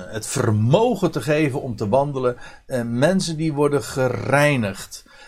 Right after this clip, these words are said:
Mensen die ten dode zijn opgeschreven, die worden genezen. Mensen die niet in staat zijn om te horen, die, die, eh, aan hen wordt het gehoor gegeven. Die dood zijn, die worden opgewekt. En armen, die worden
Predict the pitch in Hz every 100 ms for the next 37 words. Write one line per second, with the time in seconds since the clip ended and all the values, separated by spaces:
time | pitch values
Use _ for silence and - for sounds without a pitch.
0 | - 113 147 147 147 127 127 131 - 123
1 | 101 98 98 175 185 151 - 127 123 156
2 | 156 127 - - 117 110 104 98 98 -
3 | - - 113 117 120 120 117 110 113 127
4 | 135 113 110 98 - - 107 139 190 185
5 | 147 147 135 131 156 202 196 - 139 135
6 | 117 185 185 175 - 139 131 123 107 110
7 | 101 82 90 139 170 165 147 139 120 117
8 | 107 107 110 92 78 - - - 117 110
9 | 117 143 120 107 101 - 101 151 143 120
10 | 120 120 117 - - - 113 92 101 190
11 | 208 190 143 123 104 98 - - 185 -
12 | 139 120 120 - 107 104 160 175 160 127
13 | 113 107 101 101 98 98